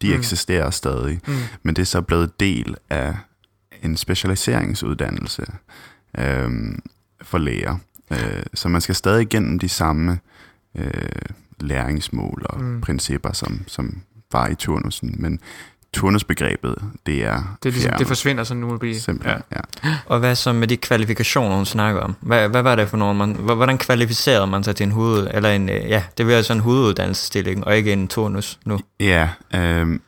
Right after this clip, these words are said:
Speaker 1: men det er jo, øh, det er jo lidt spændende,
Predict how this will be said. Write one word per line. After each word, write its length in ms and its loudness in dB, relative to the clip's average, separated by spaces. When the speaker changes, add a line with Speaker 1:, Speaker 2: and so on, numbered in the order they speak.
Speaker 1:
men 140 2
det 200 4
er 100 6
jo, 260 6
øh, 460 4
det 120 -4
er 40 2
jo 60 2
lidt 160 0
spændende, 500 2